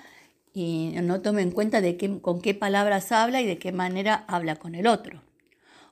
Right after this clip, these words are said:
O tiene esta hipersensibilidad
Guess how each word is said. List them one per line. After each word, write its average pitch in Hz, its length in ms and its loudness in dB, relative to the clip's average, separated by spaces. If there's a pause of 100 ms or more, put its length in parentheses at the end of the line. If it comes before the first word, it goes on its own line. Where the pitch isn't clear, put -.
O 226 100 -6
tiene 294 320 6
esta 294 200 0
hipersensibilidad 220 1400 0